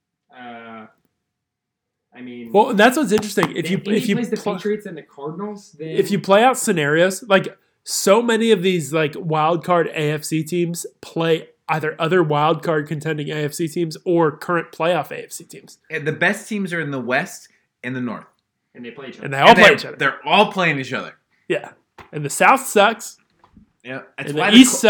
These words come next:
Speaker 2: sucks.
Speaker 3: It's why I thought the Colts for a while, like, were in the driver's seat, <laughs> but their schedule down the stretch is terrible.
Speaker 1: But their Colts have their hard matchups right now against
Speaker 3: Right.
Speaker 1: the Patriots and the Cardinals.
Speaker 3: Right.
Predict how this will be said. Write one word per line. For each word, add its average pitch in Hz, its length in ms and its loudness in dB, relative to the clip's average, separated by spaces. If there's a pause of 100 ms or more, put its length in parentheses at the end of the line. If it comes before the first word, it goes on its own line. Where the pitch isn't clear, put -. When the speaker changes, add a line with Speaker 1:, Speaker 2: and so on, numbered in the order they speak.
(120)
Speaker 2:
sucks. - 260 -14
Speaker 3:
It's 156 140 -12
why 196 240 0
I 202 60 -2
thought 143 260 -6
the 151 60 -10
Colts - 440 -6
for 139 180 -8
a 127 60 -4
while, 117 560 -4
like, 120 280 -12
were 123 160 -8
in 123 140 -6
the 117 80 -10
driver's 131 440 -8
seat, 110 260 -14
<laughs> - 0 -
but 127 260 -16
their 151 180 -4
schedule 131 560 -10
down 113 240 -12
the 107 120 -12
stretch 127 480 -12
is 101 260 -16 (440)
terrible. 151 460 -10
Speaker 1:
But 175 120 -12
their 175 140 -12
Colts 214 280 -10
have 185 180 -12
their 156 340 -14
hard 175 260 -10
matchups 160 440 -14
right 143 200 -12
now 180 220 -16 (300)
against 139 200 -14
Speaker 3:
Right. 151 200 -2
Speaker 1:
the 160 80 -10
Patriots 156 520 -12
and 160 120 -12
the 151 40 -14
Cardinals. - 540 -14 (340)
Speaker 3:
Right. 135 220 -12